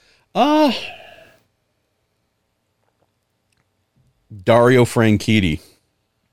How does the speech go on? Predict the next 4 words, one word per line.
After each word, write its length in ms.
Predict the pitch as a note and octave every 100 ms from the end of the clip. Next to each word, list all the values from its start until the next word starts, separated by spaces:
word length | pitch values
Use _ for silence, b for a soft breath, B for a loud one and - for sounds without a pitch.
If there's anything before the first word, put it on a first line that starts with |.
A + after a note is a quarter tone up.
| _ _ _ _ _ _ _ _ _ _ _ _ _
Indy 260 | C3 B2+ A#2
five 340 | - A2 G#2+
hundred 380 | G#2+ A2 A2 G#2
farewell. 680 | - G2 G2 F2+ D2 A#1+